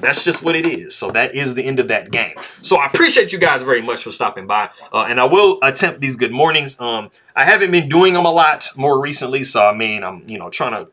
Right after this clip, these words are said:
make sure I remember. So, uh, Maayong buntag, uh, Mayad na agahan, uh, Naibag na bigat, Masantos ya kaboson, Marhe na aga, uh, buenos dias, uh, maayong, maayong aga, uh,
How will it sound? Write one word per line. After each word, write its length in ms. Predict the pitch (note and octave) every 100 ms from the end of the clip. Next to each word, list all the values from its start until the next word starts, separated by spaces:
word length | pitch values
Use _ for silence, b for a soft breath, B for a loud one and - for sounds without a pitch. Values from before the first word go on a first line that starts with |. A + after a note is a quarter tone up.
| _ B2+
make 200 | C#3 C3
sure 140 | B2+
I 60 | B2
remember. 400 | F#2+ C3+ E3+ C#3+
So, 260 | A#2+ F#2+ B B B
uh, 160 | A2 A2+
Maayong 380 | C#3 G3 A3 E3+
buntag, 460 | D#3 D#3 C3 B2 - b b
uh, 160 | A#2+ B2+
Mayad 360 | C#3 E3 D#3+
na 140 | D3+ B2
agahan, 480 | C3 B2+ B2 A#2
uh, 120 | A2+ A2
Naibag 440 | B2 D3+ C3 B2
na 160 | A#2 G2+
bigat, 340 | F#2+ A#2 -
Masantos 500 | G2+ - D#3 A2+ -
ya 100 | -
kaboson, 580 | - C3 B2 - A2 G#2+ b -
Marhe 280 | D3 D#3+ D3+
na 100 | B2+
aga, 420 | A2+ B2+ C3 - b -
uh, 200 | A2 G2+
buenos 400 | A2+ D3+ D#3 B2+
dias, 500 | C3+ D3+ D#3 - - b
uh, 140 | A2+ G#2+
maayong, 680 | A2+ C3+ D3 C3 A#2 G#2
maayong 560 | A#2 B2+ C#3 D#3 B2+ -
aga, 420 | B2 D3 D#3+ D#3+ _ _ _ _ _ _ _ - _
uh, 600 | A#2+ B2 A#2+ A#2 G#2+ G2